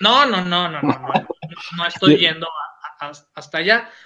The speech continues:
Speaker 1: pero creo que esta, aunque ya tiene sus años,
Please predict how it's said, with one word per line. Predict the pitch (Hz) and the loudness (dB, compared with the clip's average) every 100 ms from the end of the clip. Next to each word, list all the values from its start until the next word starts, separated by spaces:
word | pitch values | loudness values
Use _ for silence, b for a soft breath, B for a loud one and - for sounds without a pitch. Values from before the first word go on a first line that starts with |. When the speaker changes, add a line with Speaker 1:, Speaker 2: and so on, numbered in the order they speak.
| B _ | B _
Speaker 1:
pero | - 165 156 156 156 156 156 151 147 143 _ _ _ _ _ _ _ _ _ _ _ _ _ _ - | 2 4 4 2 -2 -4 -4 -4 -8 -12 _ _ _ _ _ _ _ _ _ _ _ _ _ _ -2
creo | 196 202 262 | 4 4 4
que | - 196 175 175 165 196 | 2 2 2 -2 -8 -2
esta, | 185 185 233 | -2 2 4
aunque | 226 170 156 | 4 0 0
ya | 165 170 | 0 2
tiene | 202 208 190 | 0 0 -2
sus | 175 151 139 170 | -4 -10 -4 0
años, | 170 180 269 - | 2 2 -2 -6